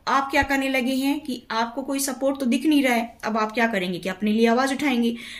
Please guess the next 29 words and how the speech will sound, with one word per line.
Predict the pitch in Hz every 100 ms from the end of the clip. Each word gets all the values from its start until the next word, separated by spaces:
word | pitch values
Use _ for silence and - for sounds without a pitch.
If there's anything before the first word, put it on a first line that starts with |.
| -
भाई | 240
बोलना | 220 220 254
ही | 285
पड़ेगा, | 294 254 247 233
कोई | 240
साथ | 233 226 208
में | 240
नहीं | 233 220
है | 208
तो। | - - - - -
तब | 302
उनको | 349 359 403
ये | 339 311
लग | 311 247
रहा | 233
है | 233
कि | 233
ये | 277 320
इंसान | 254 240 233 240 302
जो | 254
है | 214 190 226
पूरी | 285 339
तरह | 220 208
से | 277
बदल | 202 196 220
गया | 202 175
है, | 202 - - _ - - -
ठीक | - 302
है। | 262 -